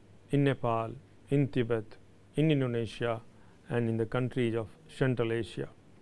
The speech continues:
No। The most striking aspect of Nalanda, as the author writes, is that, no, Nalanda was born of an all-inclusive pursuit of knowledge।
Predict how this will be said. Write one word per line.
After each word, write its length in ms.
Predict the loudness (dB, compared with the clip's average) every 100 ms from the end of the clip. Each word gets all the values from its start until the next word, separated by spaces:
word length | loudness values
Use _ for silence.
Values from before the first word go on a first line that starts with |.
| -10
No। 160 | -10 -10 -20 -20 -20 -20 -20 -20 -20 -20 -20 -20 -10 6
The 120 | 10
most 480 | 12 12 12 4 -4
striking 560 | 2 10 12 12 10
aspect 580 | 10 8 6 6 6 8
of 140 | 4 6
Nalanda, 560 | 8 10 10 10 8 4 -16 -20 -20 -20 -6 2
as 140 | 6
the 80 | 10
author 360 | 10 10 10 10
writes, 560 | 10 10 6 -2 -14 -18 -20 -20 -8 6
is 160 | 8
that, 280 | 10 8 6
no, 300 | -2 -2 -4 -8 -20 -20 -20 -20 -20 -20 -20 -20 -20 -20 -20 -2
Nalanda 440 | 10 12 12 12 12
was 180 | 10 8
born 540 | 10 12 12 6 -2 -12 -20 0
of 200 | 2 4
an 180 | 0 -2 -2
all-inclusive 1200 | 8 10 10 6 0 2 2 8 8 8 2 2
pursuit 460 | -4 0 2 2 0
of 180 | -4
knowledge। 460 | -6 -6 -8 -12